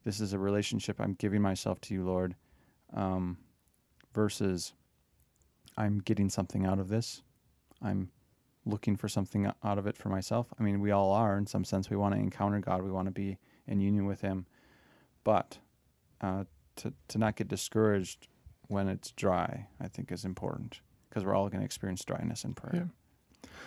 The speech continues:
Speaker 2: Yeah, I don't, I guess, I don't know if this quote is from scripture, or I think Mother Teresa either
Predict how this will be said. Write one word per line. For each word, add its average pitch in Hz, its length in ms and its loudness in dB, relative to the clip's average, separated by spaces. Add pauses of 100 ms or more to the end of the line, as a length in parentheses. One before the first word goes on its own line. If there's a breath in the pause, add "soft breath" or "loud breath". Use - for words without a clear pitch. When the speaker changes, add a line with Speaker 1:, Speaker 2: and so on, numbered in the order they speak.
(560 loud breath)
Speaker 2:
Yeah, 143 160 4
I 147 40 6
don't, 175 260 8
I 151 100 0
guess, 156 200 6
I 139 80 4
don't 175 140 12
know 180 280 12
if - 180 -4
this 135 180 0
quote 139 240 4
is 117 340 4
from 135 540 8 (720)
scripture, 156 680 8 (460)
or 123 500 12 (600)
I 127 100 10
think - 240 6
Mother 131 240 12
Teresa 113 540 10
either 113 420 8